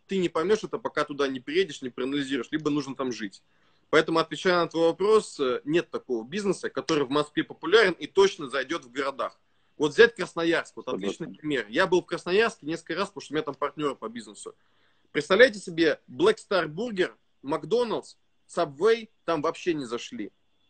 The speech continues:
Speaker 1: Ну, представляете, то есть в Москве Black Star Burger, охренеть, как зашёл, толпы людей, куча там, всё там, Тимати, красава, вау, там, супер. В Красноярске он закрылся. Он открылся и закрылся, потому что люди не любят,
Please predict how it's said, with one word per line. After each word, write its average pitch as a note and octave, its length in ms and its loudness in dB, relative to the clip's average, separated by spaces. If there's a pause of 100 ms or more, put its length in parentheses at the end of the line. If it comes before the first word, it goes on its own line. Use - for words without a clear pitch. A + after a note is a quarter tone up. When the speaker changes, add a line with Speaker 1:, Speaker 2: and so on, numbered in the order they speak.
(260)
Speaker 1:
Ну, C#3+ 80 -6
представляете, G#3+ 360 6
то G3+ 40 4
есть - 120 -2
в B2+ 60 -10
Москве G3 480 2
Black D#3 240 2
Star F3+ 240 0
Burger, D#3+ 460 -4 (260)
охренеть, F#3 520 0
как B2 140 -12
зашёл, D#3 420 -2
толпы F#3+ 440 0
людей, D#3 440 -4
куча F#3+ 340 -8
там, A#2 200 -8
всё F3+ 180 0
там, B2 180 -6
Тимати, F3+ 420 -4
красава, C3+ 560 0
вау, C#3 300 2
там, A2 160 -6
супер. - 340 -10 (1080)
В - 80 -20
Красноярске F#3 1000 10 (420)
он F3+ 220 10
закрылся. F3 760 4 (280)
Он D#3+ 160 0
открылся A#3 520 -4
и D#3+ 40 -2
закрылся, F#3 520 0
потому D3+ 140 -10
что - 140 -6
люди E3+ 640 -2 (100)
не D#3+ 220 0
любят, F3 480 0